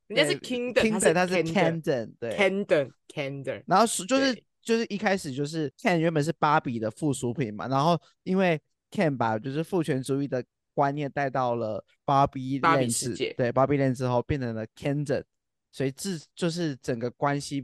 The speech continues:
Speaker 2: 被翻转了。
Speaker 1: 哦。
Speaker 2: 变成芭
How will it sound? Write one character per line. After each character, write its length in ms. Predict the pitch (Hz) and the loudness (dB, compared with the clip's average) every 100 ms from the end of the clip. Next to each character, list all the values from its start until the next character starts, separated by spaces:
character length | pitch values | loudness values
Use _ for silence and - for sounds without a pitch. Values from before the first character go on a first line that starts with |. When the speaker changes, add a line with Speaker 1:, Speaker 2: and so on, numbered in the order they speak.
| - - | -8 -4
Speaker 2:
被 200 | 139 117 | -4 -4
翻 420 | _ - 123 127 | _ -2 -2 -2
转 240 | - - | -6 -8
了。 240 | - - - _ _ _ _ _ _ _ | -10 -18 -20 _ _ _ _ _ _ _
Speaker 1:
哦。 380 | 151 147 127 - _ _ _ _ _ _ _ _ _ _ - | -6 -4 -6 -14 _ _ _ _ _ _ _ _ _ _ -4
Speaker 2:
变 160 | 180 | -4
成 320 | 147 127 123 123 | -2 -4 -4 -4
芭 180 | 160 | -6